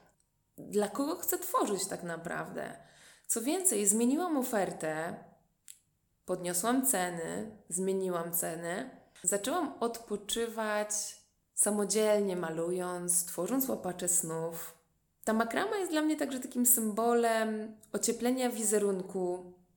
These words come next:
mojego, ale także wnętrza, w którym przebywam bardzo dużo godzin, e, w ciągu dnia. Ale także ociepla atmosferę filmików, które nagrywam z ćwiczeniami czy z medytacjami.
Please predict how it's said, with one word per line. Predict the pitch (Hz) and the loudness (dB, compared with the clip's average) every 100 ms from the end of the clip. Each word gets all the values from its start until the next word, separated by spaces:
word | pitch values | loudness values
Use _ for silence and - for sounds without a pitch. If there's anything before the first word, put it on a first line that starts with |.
| - | -8
mojego, | 185 196 190 180 - 185 - - | 0 0 2 0 0 2 0 0
ale | 196 | -2
także | 202 196 190 214 | 0 -2 -2 -2
wnętrza, | 190 240 254 247 - 185 196 | 0 2 2 2 0 0 -2
w | 196 | -4
którym | - 220 | -4 -2
przebywam | 226 220 220 262 254 | -2 -2 -2 0 0
bardzo | 269 285 277 277 277 - _ _ | 0 -2 -4 -4 -6 -12 _ _
dużo | 202 220 220 202 | -8 -6 -4 -4
godzin, | 180 185 190 208 185 190 247 349 - - - - | -2 0 2 2 0 0 0 -4 -8 -18 -14 -4
e, | 180 185 | 0 0
w | |
ciągu | 185 196 208 240 | 0 -2 -2 -2
dnia. | 262 269 - - - - - - - | 0 0 -2 -6 -16 -20 -20 -12 -4
Ale | 202 | -2
także | - 320 - | -2 -4 -4
ociepla | - 247 277 277 262 262 254 247 247 - _ _ - | -4 0 0 -2 -4 -2 0 0 -4 -12 _ _ -8
atmosferę | 208 208 208 208 - 208 196 196 185 175 175 175 | -6 -4 -2 2 2 0 -2 0 0 2 0 -2
filmików, | - 165 196 254 247 | -6 -4 -2 -2 -2
które | 240 233 | -2 0
nagrywam | 220 214 220 196 190 190 | 0 0 0 0 0 0
z | 190 - | 2 2
ćwiczeniami | - - 160 160 165 190 190 190 190 190 - | 0 -6 -6 -4 -4 -4 -6 -6 -8 -12 -10
czy | 175 170 | -6 -4
z | 175 | -2
medytacjami. | 180 175 165 160 - 165 190 196 190 196 | -2 -2 -4 0 0 0 -2 -2 -6 -8